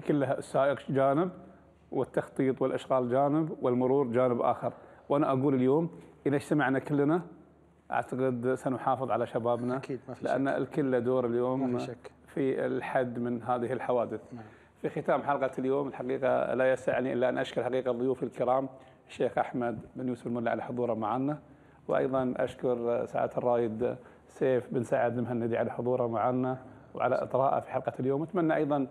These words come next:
Speaker 1: الرسالة أوجهها لشبابنا، أوجهها لأمهاتنا، أقول لشبابنا اليوم: أمك وأبوك ينتظرونك. قطر اليوم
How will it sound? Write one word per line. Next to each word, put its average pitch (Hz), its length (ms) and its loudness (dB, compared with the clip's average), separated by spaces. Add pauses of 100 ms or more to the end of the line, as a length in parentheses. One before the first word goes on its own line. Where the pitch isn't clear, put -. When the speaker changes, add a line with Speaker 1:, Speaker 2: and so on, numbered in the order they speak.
(280)
Speaker 1:
الرسالة 131 400 2
أوجهها 127 440 0
لشبابنا، 123 640 -2
أوجهها 123 600 -2 (360)
لأمهاتنا، 131 680 0
أقول 135 200 2
لشبابنا 127 480 0
اليوم: 123 260 2
أمك 135 360 0
وأبوك 123 300 -2
ينتظرونك. 135 560 0 (460)
قطر 135 340 2
اليوم 123 360 2